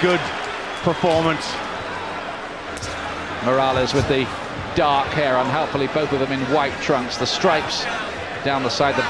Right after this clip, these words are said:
Speaker 2: blue and kind of green colours of Morales. His thirteenth World Championship fight tonight, weighed in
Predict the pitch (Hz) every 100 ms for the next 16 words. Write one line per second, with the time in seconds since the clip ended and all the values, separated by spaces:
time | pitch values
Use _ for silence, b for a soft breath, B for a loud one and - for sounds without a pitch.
0 | 156 160 156 156 156 - - - - -
1 | - - - - - 117 151 135 123 147
2 | 156 151 147 143 135 123 - - - -
3 | - - - - - 127 127 139 139 127
4 | 117 113 - - - - - - - 180
5 | 165 160 156 - 160 147 - 160 147 143
6 | 151 - 143 139 143 135 143 - - -
7 | 139 151 143